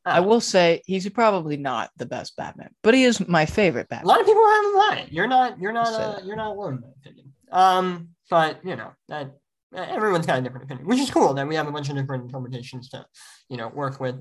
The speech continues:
Speaker 1: Um, all right. Well, uh, I think that'll do it for this episode. Brendan, thanks for coming on, man. I appreciate it,
Speaker 2: Thank
Speaker 1: you
Speaker 2: you
Speaker 1: know?
Speaker 2: for having me, sir. I
Speaker 1: Yeah.
Speaker 2: rem-, I remember I was like, I don't, uh, it was, like, a couple months ago when I was, I, like,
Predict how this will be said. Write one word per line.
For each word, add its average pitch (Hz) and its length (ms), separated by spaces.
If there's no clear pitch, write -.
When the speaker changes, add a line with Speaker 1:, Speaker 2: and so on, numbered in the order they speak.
Speaker 1:
Um, 202 520
all 285 80
right. 131 240
Well, 208 720
uh, 262 200
I 180 80
think 269 340
that'll 151 240
do 165 200
it 135 300
for 139 380
this 165 160
episode. 233 340
Brendan, 196 280
thanks 190 160
for - 100
coming 220 220
on, 226 160
man. 113 160
I 123 80
appreciate - 480
it, - 100
Speaker 2:
Thank 131 140
Speaker 1:
you 131 60
Speaker 2:
you - 20
Speaker 1:
know? 123 80
Speaker 2:
for 131 60
having 147 340
me, 139 100
sir. 143 340
I 170 100
Speaker 1:
Yeah. 190 60
Speaker 2:
rem-, 202 100
I 196 160
remember 247 340
I 247 140
was 233 140
like, 214 280
I 180 100
don't, 208 240
uh, 175 340
it 202 60
was, 196 120
like, 202 160
a - 60
couple 196 240
months 170 280
ago 165 260
when 160 80
I 160 140
was, 156 280
I, 156 160
like, 165 300